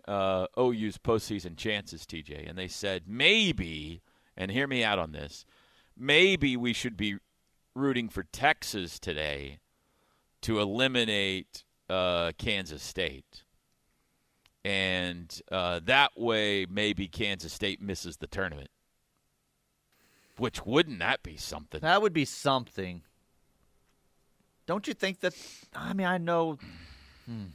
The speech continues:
Speaker 1: So, let me give you some K-State stats here.
Speaker 2: Okay.
Speaker 1: K-State this morning is at fifty-seven in the R P I.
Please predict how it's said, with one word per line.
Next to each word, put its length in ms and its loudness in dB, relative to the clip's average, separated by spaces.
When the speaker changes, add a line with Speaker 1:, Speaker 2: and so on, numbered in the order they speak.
Speaker 1:
So, 420 6
let 120 2
me 80 0
give 180 2
you 80 0
some 180 -4
K-State 560 -2
stats 420 -6
here. 140 -10
Speaker 2:
Okay. 280 0
Speaker 1:
K-State 840 4
this 460 -2
morning 840 4
is 340 2
at 320 4
fifty-seven 1600 2
in 160 -2
the 140 0
R 180 6
P 260 0
I. 220 -2